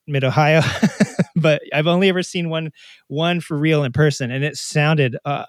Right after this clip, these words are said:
just unbelievable. Like, the, it sounded like two parallel twins going at the same time. It was just, it's crazy. And I actually have the schematic for it right here on tacked to my well, uh, my, uh,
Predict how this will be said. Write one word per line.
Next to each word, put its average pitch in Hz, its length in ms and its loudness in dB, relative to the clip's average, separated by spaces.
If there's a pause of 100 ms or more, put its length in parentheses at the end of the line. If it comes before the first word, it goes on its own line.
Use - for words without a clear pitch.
(140)
just 135 180 -4
unbelievable. 143 720 0
Like, 139 200 -4
the, 135 200 -2 (460)
it 165 160 -10
sounded 185 300 0
like 151 180 0
two 156 160 -2
parallel 139 380 2
twins 135 360 -2
going 139 200 -2
at 127 60 -4
the 120 80 -8
same 123 220 -2
time. 107 300 -2
It 110 80 -8
was 120 100 -6
just, 127 180 -4
it's - 220 -8
crazy. 147 420 -2 (300)
And 160 140 -4
I 151 60 0
actually 180 340 -2
have 170 460 -4 (260)
the 139 420 2 (520)
schematic 156 600 0
for 143 280 0
it 151 180 -6
right 143 180 0
here 165 400 2
on 156 380 -2
tacked - 340 -4
to 160 80 0
my 139 160 2
well, 127 320 0
uh, 139 160 0
my, 135 240 -2
uh, 117 240 -4